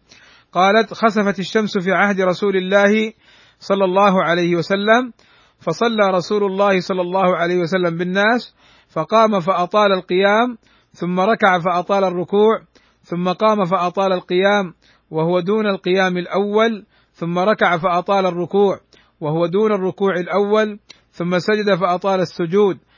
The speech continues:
ثم فعل في الركعة الثانية مثل ما فعل في الأولى، ثم انصرف وقد انجلت"، يعني انكشفت الشمس، فخطب الناس فحمد الله وأثنى عليه،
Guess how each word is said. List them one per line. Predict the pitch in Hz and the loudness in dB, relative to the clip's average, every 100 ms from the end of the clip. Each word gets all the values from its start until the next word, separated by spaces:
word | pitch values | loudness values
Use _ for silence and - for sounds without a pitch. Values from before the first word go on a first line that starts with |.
| _ | _
ثم | _ 170 175 | _ -6 -4
فعل | 160 214 214 190 | 0 0 2 0
في | |
الركعة | 196 208 202 175 | -2 -4 -4 -4
الثانية | 185 - 185 175 202 220 226 - _ _ _ - | -6 -4 -2 -2 0 0 -2 -4 _ _ _ -6
مثل | 208 214 214 | -6 0 0
ما | 202 190 | 2 0
فعل | 214 190 185 165 | 2 2 2 0
في | |
الأولى، | 175 180 156 117 98 _ _ _ _ _ | -4 -4 -4 -6 -12 _ _ _ _ _
ثم | - 208 | -6 -2
انصرف | 208 190 247 214 | -2 2 2 4
وقد | 208 202 190 | 2 2 0
انجلت"، | 190 175 220 220 208 | 0 0 2 2 0
يعني | 185 170 175 | -4 -4 -4
انكشفت | 160 214 196 196 185 | -2 0 0 0 -2
الشمس، | 185 - 180 123 - _ _ _ _ _ _ | -4 -2 -2 -4 -14 _ _ _ _ _ _
فخطب | - 165 240 233 214 | -6 -2 0 0 0
الناس | 202 202 220 214 | 0 2 0 0
فحمد | 185 175 214 220 202 | -2 -2 -2 -2 -2
الله | 190 208 202 | 0 2 2
وأثنى | 190 185 185 180 | 2 0 -2 -2
عليه، | 165 165 196 247 | -2 0 2 2